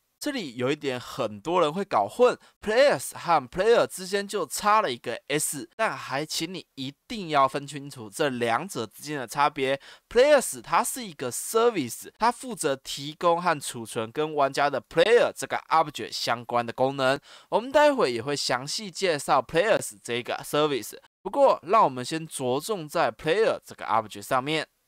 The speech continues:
Player 这个 object 能给我们提供很多有用的东西，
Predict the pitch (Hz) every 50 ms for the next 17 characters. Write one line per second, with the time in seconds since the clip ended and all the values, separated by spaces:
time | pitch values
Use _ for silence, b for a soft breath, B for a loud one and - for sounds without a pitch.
0 | _ _ _ - 208 233 262 277 240 151 98 - - 139 135 - 104 107 131 131
1 | - - - 117 104 98 101 104 107 110 123 123 113 110 110 107 - - - 120
2 | 113 117 - 139 131 131 131 123 - - 139 123 113 104 104 98 _ - 180 208
3 | 233 233 151 117 110 117 120 120 113 107 117 127 135 - - 156 180 180 -